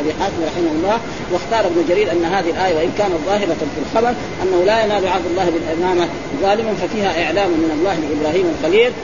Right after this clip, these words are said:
على أنه سيوجد من ذريتك من هو ظالم لنفسه، وهذا موجود. الحين لما ننظر قد إيه اليهود والنصارى دول كلهم خربانين دول،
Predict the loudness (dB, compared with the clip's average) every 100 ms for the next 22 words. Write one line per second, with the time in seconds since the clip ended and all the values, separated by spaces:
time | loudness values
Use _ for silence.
0 | -6 -2 2 2 4 2 2 2 2 2
1 | 2 2 2 0 -2 0 0 0 2 2
2 | 2 0 0 0 0 -8 -2 0 2 4
3 | 4 2 -4 -6 -2 0 2 4 4 4
4 | 4 2 2 0 0 0 2 4 6 6
5 | 2 2 2 4 4 2 2 2 2 0
6 | 0 2 2 4 2